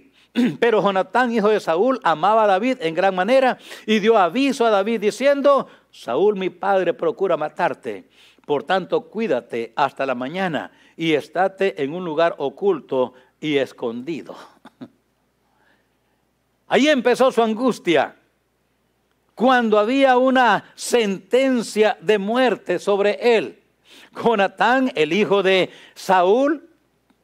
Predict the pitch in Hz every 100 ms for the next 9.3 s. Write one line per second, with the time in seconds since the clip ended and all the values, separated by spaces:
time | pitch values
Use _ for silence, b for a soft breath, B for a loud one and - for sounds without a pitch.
0 | _ _ - 180 180 147 135 _ _ _
1 | _ _ _ - 165 156 160 233 247 214
2 | 170 - 240 269 269 262 _ _ _ _
3 | _ - 233 247 226 226 208 190 180 196
4 | 269 269 - 202 196 202 214 202 190 247
5 | 277 262 262 220 B B B B 240 233
6 | 220 208 214 220 220 - 196 202 185 233
7 | 262 226 208 240 226 190 220 262 240 160
8 | 101 _ b b b 143 202 196 175 170
9 | 254 226 156